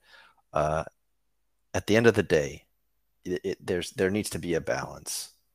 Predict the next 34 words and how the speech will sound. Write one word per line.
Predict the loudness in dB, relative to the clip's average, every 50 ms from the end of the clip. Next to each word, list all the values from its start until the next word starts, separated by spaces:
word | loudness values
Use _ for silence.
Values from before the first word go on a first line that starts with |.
| _ _ -8
and, | -6 -4 -2 -2 -2 -2 -4 -6 -8 -12 -14 _ _ _ _ _ _ _ _ _ _ -6
uh, | -4 -2 0 0 -2 -4 _ -6
there's | -4 -2 -2 -2
speculation | -2 0 0 0 2 4 6 6 6 6 4 0 -4 -6 -8 -8 _ _ _ -14
no | -10 -6 -2
matter | 2 4 4 4
what. | 2 0 0 -2 -4 -4 -16 -20 _ _ _ _ _ _ _ _ _ _
So | -10 -2 0 0 0 0 -2 -4 -8 _ _ _ _ _ _ _ _ _ _ _ _ _ -4
there | -2 0
will | 0 0 2
always | 2 2 2 2 -2 -6
be | -8 -8
speculation. | -8 -6 -6 -6 -6 -4 -4 -4 -4 -2 -4 -4 -6 -6 -8 _ _ _ _ _ _ _ _ _ -20 -20 -20 -20 -20 -20 -18 -16 -16 -14 -14 -14 -14 -14 -16 -16 -18 -18 -20 -20 _ _ 4
Okay. | 4 4 4 0 -6 -6 -6 -8 -8 -12 -12 -14 -14 -10 -6 0
Um, | 2 4 6 6 4 2 -2 -10 -2 4
Poker | 4 4 4 4
Pro | 2 2 2
saying, | 2 4 2 0 0 0
"Tandy | 2 4 6 6 6 4 2 0
is | 0 0 2
not | 2 2 2 2
the | -4
right | -2 -2 -4 -4 -4
user | -4 -4 -2 -2 -4
for | -4 -6 -6
this. | -6 -6 -6 -4
We | -4 -2
need | -2 -2 -2 -2
N | -2 -2 -2 -2
B | 0 0 2
A | 2 2
fans | 2 0 -4 -4 -4 -4 -6
and | -8 -4
less | 2 4 4 4 4 0 -6